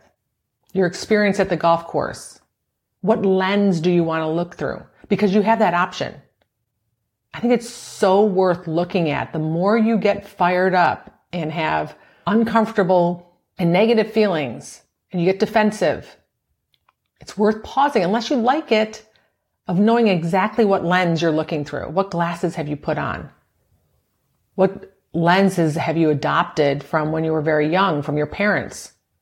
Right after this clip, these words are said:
that you just never questioned? There's thousands of options in there because we all grew up in different environments with different parents, had different views. They shared them with us.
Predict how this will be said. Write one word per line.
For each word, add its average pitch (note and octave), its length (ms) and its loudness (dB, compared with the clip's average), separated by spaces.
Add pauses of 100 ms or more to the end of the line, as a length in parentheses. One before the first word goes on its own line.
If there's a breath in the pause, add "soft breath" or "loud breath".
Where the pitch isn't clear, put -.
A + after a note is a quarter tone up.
(200)
that - 80 -2
you F#3+ 80 4
just F#3+ 180 2
never E3 160 2
questioned? - 640 -4 (560)
There's - 120 -18
thousands D3+ 600 0
of D3+ 100 2
options D3+ 480 0
in D3+ 100 0
there C3+ 180 -2
because D3+ 240 -4
we D3 80 0
all D#3+ 180 0
grew D3+ 160 -2
up D3+ 80 -4
in D3+ 80 -4
different D3+ 240 -4
environments F#3 400 2
with D#3 100 -4
different E3 220 -4
parents, F#3+ 500 -2 (120)
had D3+ 160 -10
different F3 260 0
views. G3 460 2
They - 140 -12
shared D3 300 -2
them E3+ 100 0
with F3+ 160 -2
us. - 440 -4